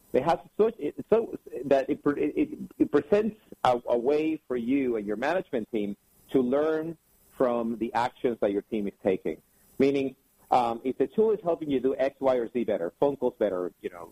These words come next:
emails better, or asset management better, or, uh, document management, or, you know, closing pipeline, wh-, whatever it is, make sure that you can measure different plays within that, within that framework, so that you are constantly improving. And make sure that you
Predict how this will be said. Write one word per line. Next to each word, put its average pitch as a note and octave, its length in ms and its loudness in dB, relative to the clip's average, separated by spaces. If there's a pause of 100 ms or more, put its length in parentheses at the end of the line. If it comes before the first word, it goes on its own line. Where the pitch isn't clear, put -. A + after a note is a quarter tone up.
(160)
emails C3 360 0
better, F2+ 260 -2
or F#2 400 -2 (320)
asset C#3 460 0
management G#2 440 -6
better, F2+ 300 -2
or, G2 460 -2 (320)
uh, F#2+ 240 -4
document C3+ 420 0
management, F#2 600 -8
or, G2 420 -2 (120)
you G2+ 120 -2
know, F#2+ 80 -4
closing D3 420 0
pipeline, F#2 600 -4
wh-, A2+ 240 -2
whatever D3+ 440 0
it B2 80 -4
is, G#2 240 -2 (440)
make C#3+ 160 0
sure A#3 120 0
that G#3 120 2
you F3+ 100 0
can D3 240 -2
measure C#3 300 0
different B2 480 -2
plays G2 400 -2 (200)
within A2+ 380 0
that, G#2+ 340 0
within G#2 280 -2
that F#2+ 200 -2
framework, F2+ 420 -4 (360)
so C3 80 6
that A#2+ 160 0
you C#3+ 140 0
are C#3+ 100 -2 (180)
constantly D3+ 560 -4
improving. G#2 480 -2
And G#2+ 100 -4
make D#3 160 -4
sure F#3 120 2
that D3 80 0
you B2+ 100 -2